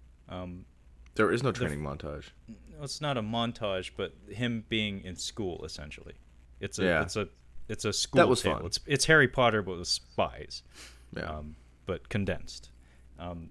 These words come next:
Speaker 1: that part of the movie I really enjoyed, like, the first two thirds of it, but that last third, I don't know if it was budget related, but did you happen to notice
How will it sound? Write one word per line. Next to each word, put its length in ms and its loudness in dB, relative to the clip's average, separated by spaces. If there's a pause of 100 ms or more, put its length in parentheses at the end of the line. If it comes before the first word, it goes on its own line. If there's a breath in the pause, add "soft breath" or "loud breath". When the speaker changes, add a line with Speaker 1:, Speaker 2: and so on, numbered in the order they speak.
(100)
Speaker 1:
that 240 4
part 220 0
of 60 -4
the 60 -4
movie 280 -4
I 40 -2
really 280 -4
enjoyed, 500 -8
like, 180 -12
the 120 -8
first 260 -2
two 160 -4
thirds 320 -4
of 100 -4
it, 120 -8
but 80 -8
that 180 -6
last 360 0
third, 380 -2
I 120 -4
don't 160 -2
know 160 0
if 100 -4
it 60 -4
was 160 -8
budget 400 -2
related, 420 -4
but 160 -4
did 160 -8
you 120 -4
happen 320 -2
to 60 -4
notice 480 -4